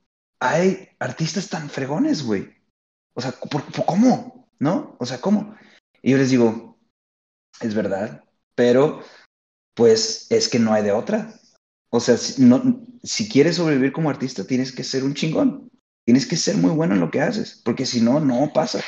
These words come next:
Aquí hay, aunque, aunque, aunque aparente lo contrario, yo cuando venía acá me daba cuenta y pensaba, "No,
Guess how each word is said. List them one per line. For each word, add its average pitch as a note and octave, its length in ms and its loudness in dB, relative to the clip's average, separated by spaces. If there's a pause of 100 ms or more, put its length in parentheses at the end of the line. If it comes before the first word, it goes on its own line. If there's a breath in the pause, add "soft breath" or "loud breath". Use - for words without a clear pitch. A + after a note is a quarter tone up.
(840)
Aquí F#3+ 680 2
hay, C3 340 4
aunque, A#2 440 0
aunque, A#2 340 0
aunque A#2+ 240 -2
aparente A#2 420 0
lo D3 100 2
contrario, B2+ 340 2
yo B2+ 80 2
cuando B2+ 180 0
venía G#2 180 0
acá A2+ 140 -4
me A2 140 0
daba G#2 200 2
cuenta G#2 380 -4 (160)
y G#2+ 100 -2
pensaba, G#2 440 -2
"No, G2+ 100 -6